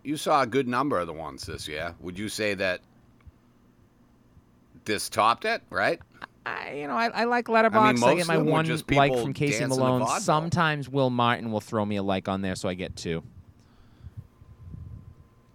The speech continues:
Speaker 2: When, yeah, I, I,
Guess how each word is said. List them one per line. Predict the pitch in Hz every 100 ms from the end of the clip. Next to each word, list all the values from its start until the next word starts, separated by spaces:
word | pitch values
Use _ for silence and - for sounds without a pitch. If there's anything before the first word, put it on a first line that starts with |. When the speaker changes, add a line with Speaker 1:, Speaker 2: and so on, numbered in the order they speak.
| _ - - - - _ -
Speaker 2:
When, | 104 101 - _ - - - 95
yeah, | 87 82 82
I, | 95 143 -
I, | 110 139